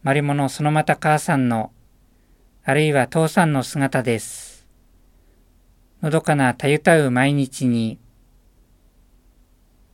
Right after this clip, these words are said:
命をつつくついばみの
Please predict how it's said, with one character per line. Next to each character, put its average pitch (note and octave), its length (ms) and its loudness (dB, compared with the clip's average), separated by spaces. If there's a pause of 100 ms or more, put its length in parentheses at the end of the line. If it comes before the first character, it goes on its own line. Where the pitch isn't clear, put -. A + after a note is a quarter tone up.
(2750)
命 D#3+ 400 -2
を C#3 140 0
つ - 120 -14
つ - 140 -16
く - 140 -4
つ - 180 -8
い C3+ 60 -2
ば C3+ 120 2
み C3 140 0
の B2 300 -2